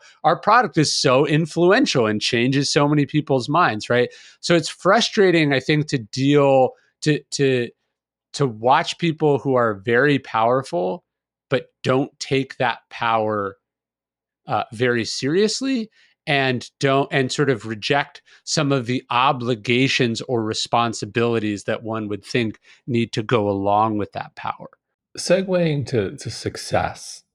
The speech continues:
Speaker 2: and discipline, you know, I, I, I would think that one needs some level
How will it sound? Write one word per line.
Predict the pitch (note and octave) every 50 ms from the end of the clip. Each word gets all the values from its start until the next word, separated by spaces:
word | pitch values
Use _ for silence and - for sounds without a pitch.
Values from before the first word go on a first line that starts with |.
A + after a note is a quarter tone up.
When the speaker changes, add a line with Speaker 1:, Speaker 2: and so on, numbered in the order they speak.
| -
Speaker 2:
and | - G2+ F2 D#2+
discipline, | E2 D#2 - - - - - - D2 - - - _ _ _ _ _ _ _ -
you | A2+ G#2
know, | G2+ G2+
I, | - - F2 - - _ -
I, | - G#2+ - - -
I | A#2 B2 C3+
would | C3+ C3 A#2+ A2 F#2+ F#2 - _
think | _ _ _ - - F2 D#2+ E2 F2 -
that | - F#2 F2 E2 D#2+ D#2 - -
one | - F#2 E2+ F2 G2 G2 G2+ G#2 G2 F#2+
needs | F2+ F2+ F2 F2 E2+ E2 - - -
some | - - - G2 G2+ G2+ G2+ F#2+
level | F2+ E2 E2 D#2+ E2 D2+ D#2 D#2 D#2 D#2+ E2 - _